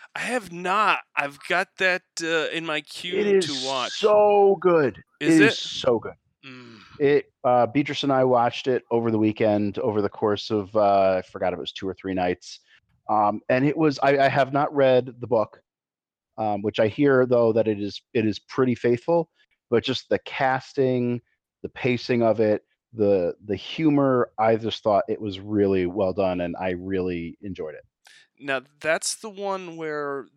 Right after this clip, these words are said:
Speaker 1: the director has actually put it out on the internet that he wants f-,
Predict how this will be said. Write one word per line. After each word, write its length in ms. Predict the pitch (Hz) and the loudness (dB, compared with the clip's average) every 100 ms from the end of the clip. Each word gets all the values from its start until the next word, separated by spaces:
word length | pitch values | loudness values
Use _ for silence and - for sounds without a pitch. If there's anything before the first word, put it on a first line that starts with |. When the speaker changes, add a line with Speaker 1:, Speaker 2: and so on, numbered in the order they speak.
| 139 | -20
Speaker 1:
the 80 | 135 | -18
director 640 | 131 127 143 - 151 147 | -14 -10 -10 -10 -14 -12
has 360 | 139 127 - - _ _ | -10 -10 -12 -14 _ _
actually 400 | 127 143 - 147 | -6 -6 -8 -14
put 280 | 131 - 165 | -16 -14 -12
it 100 | 151 - | -12 -4
out 260 | 147 151 - | -2 -2 -4
on 140 | 143 | -10
the 100 | 143 | -12
internet 560 | 143 147 147 135 117 - | -12 -12 -10 -8 -10 -12
that 120 | 117 | -16
he 120 | 143 | -16
wants 540 | 135 131 131 131 - | -20 -12 -10 -8 -10
f-, 180 | - _ | -14 _